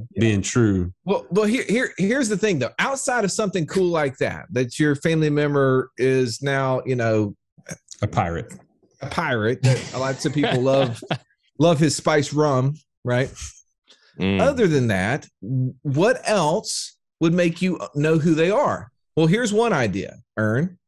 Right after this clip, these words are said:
Speaker 1: is if you got a check from that person every single month, I think you would remember that name. I think you'd probably even do a little <laughs> research to figure out who they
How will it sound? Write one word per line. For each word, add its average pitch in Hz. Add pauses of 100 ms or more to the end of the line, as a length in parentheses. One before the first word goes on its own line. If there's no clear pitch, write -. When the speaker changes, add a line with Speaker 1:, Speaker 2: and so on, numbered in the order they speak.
(420)
Speaker 1:
is 180
if 185
you 226
got 254
a 143
check 220
from 156
that 151
person 160
every 170
single 170
month, 180 (440)
I 170
think 190
you 185
would 165
remember 165
that 123
name. 98 (800)
I 185
think 214
you'd 180
probably 190
even 175
do 185
a 185
little 190
<laughs> 247
research 190
to 170
figure 180
out 151
who 196
they 190